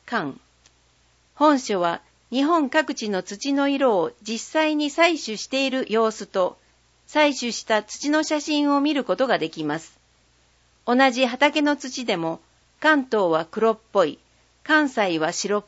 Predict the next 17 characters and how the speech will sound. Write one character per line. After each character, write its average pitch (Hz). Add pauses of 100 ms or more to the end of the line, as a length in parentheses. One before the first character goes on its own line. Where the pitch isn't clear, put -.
ぽ 185
い。 131 (640)
で 247
は、 170 (100)
岐 226
阜 311
の 320
土 285
は 160 (140)
ど 311
ん 294
な 262
色 247
な 233
ん 170
だ 165
ろ 156